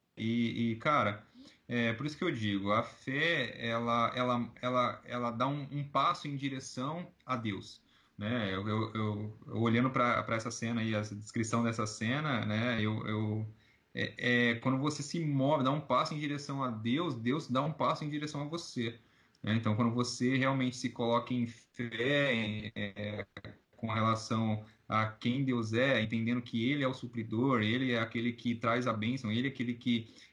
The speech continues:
que, que pode afastar um momento ruim da sua vida, é, Ele dá um passo em direção a você. Aí é uma coisa bem legal da gente falar também, "Pô, mas e aí? Então o crente não sofre", né? Daí a galera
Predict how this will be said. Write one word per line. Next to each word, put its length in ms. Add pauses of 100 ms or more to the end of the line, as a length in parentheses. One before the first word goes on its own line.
(100)
que, 640
que 80
pode 680
afastar 560
um 80
momento 320
ruim 260
da 100
sua 200
vida, 480 (340)
é, 300
Ele 220
dá 160
um 120
passo 300
em 40
direção 540
a 40
você. 420 (520)
Aí 180
é 60
uma 120
coisa 160
bem 160
legal 280
da 80
gente 140
falar 260
também, 240
"Pô, 240
mas 200
e 60
aí? 100
Então 220
o 40
crente 340
não 180
sofre", 460 (400)
né? 260
Daí 100
a 40
galera 420